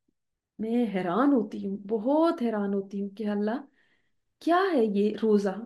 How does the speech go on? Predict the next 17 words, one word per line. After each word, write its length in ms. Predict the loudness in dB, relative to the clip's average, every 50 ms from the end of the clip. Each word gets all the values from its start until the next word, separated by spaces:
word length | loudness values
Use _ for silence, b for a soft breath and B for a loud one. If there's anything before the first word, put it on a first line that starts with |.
| -16 _ _ _ _ _
आप 100 | -4 -2
बताइए, 580 | 0 0 0 -2 -2 -4 -2 -2 -4 -6 -8 -10 _ _ _ _ _ _ _ _ _ _ _ _ _ _ _ _ _ _ _ _ _ _ _ _ _ _ _ _ _ _ _
तेरह 240 | 2 2 4 4 2 2
घंटे, 380 | 2 0 -2 -2 -2 -2 -4 -2
चौदह 340 | -2 -2 -4 -2 -2 0 0 0
घंटे, 380 | 0 0 -2 -2 -4 -4 -6 -6 -8 -8 -8
पन्द्रह 320 | -4 -2 -2 -2 -2 -2 -2
घंटे 260 | -2 -4 -2 -2 -2
होगा 260 | -2 -2 -2 -4 -6
किसी 280 | -6 -8 -10 -10 -12 -12
का, 140 | -12 -14 -16 -18 _ _ _ _ _ _ _ _ _ _ _ _ _ _ _ _ _ _ _ _ _ _ _ _ _ _ _ _ _ _ _ _ _ _ _ _ _
थो-, 220 | -8 -8 -8 -8 -6
छोटा 280 | -8 -6 -4 -4 -6
सा 140 | -6 -6 -4
तो 120 | -4 -4 -4
time 340 | -4 -6 -6 -4 -6 -6 -6
है, 100 | -8